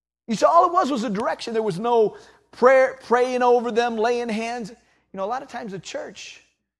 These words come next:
they just, they just want the prayer. <laughs>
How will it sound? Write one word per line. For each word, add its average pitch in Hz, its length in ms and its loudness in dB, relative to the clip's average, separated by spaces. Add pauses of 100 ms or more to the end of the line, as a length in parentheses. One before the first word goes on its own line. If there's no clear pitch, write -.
(680)
they 269 120 2
just, 262 360 -10
they 240 140 0
just 233 180 -6
want 269 160 -4
the 220 80 -6
prayer. 208 540 -4 (220)
<laughs> 180 80 -8